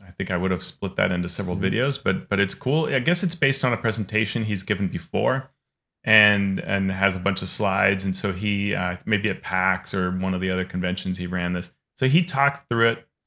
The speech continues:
Speaker 1: with, uh, Todd, who was doing the film, and, um, and it had examples like, what do you do if none of your players want to take on a quest you provided? Uh, how do you handle a player that talks over others? You know,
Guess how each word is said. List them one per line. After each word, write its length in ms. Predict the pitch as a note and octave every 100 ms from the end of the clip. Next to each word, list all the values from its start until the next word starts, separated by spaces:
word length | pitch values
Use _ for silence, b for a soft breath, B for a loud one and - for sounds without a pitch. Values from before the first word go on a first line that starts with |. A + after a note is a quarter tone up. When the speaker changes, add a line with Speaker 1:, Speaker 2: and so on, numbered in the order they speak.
| _ _ -
Speaker 1:
with, 480 | G#2+ G#2+ G2+ - -
uh, 480 | G2+ F#2+ F#2 F2+ F2+
Todd, 400 | - G#2+ G2+ G2
who 120 | F#2
was 160 | F#2 F2
doing 180 | F#2+ F#2+
the 60 |
film, 500 | F#2+ G2+ F#2+ F#2+ F#2 - _ _ -
and, 360 | G2+ G2 G2
um, 720 | G2 G#2 G2 F#2 F#2 F#2 F#2 - _ G2 - _ _ _
and 160 | F3+ G3
it 100 | G3+
had 180 | A3 A3
examples 500 | F#3 F#3 E3 C3 A2+
like, 140 | G2
what 180 | A#2 D3+
do 60 |
you 40 | D3+
do 220 | B2+ B2
if 100 | G#2+
none 160 | A2+ A2+
of 40 |
your 80 | G#2+
players 380 | - G#2+ G2+ G2
want 240 | F#2+ F#2+
to 60 | -
take 280 | G2 G2 F#2+
on 140 | F#2
a 60 | F2+
quest 380 | - F2+ F2+
you 80 | F#2+
provided? 600 | F2 E2+ E2+ E2 F2+ - - _ _ _ _ -
Uh, 300 | F#2+ F#2 F#2
how 280 | - A#2 C#3
do 80 | C3+
you 540 | C3 B2+ B2+ B2 - _ -
handle 400 | A2+ B2 A2+ G#2+
a 40 |
player 400 | - A#2+ A2 G2
that 200 | F#2+ F#2
talks 340 | G#2 G2 -
over 300 | G2 E2+ F2
others? 400 | F2 F2 - - - _ _ _ _ _ _ _
You 100 | -
know, 280 | G#2 A2